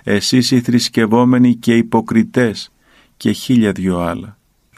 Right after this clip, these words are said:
Λένε για να λένε οι πολλοί, δεν ξέρουν καν πώς ζεις, τι κάνεις. Μόνο που ακούν ότι οι χριστιανοί πάνε στην εκκλησία, λένε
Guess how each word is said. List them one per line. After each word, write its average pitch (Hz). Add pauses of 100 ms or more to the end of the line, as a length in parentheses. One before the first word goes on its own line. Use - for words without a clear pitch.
(140)
Λένε 135
για 120
να 110
λένε 110
οι 92
πολλοί, 90 (400)
δεν 135
ξέρουν 135
καν 131
πώς 107
ζεις, 101
τι -
κάνεις. - (520)
Μόνο 139
που 123
ακούν 127
ότι 117
οι 113
χριστιανοί 110
πάνε 123
στην 110
εκκλησία, 101 (240)
λένε 113